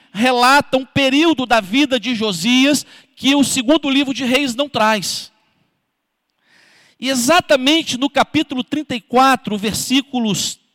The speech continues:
três e versículo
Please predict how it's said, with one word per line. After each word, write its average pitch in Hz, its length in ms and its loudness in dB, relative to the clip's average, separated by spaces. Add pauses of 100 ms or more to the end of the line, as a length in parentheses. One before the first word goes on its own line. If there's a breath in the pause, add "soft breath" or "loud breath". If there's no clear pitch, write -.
(140)
três 240 680 0 (2750)
e 196 80 -4
versículo 185 720 -2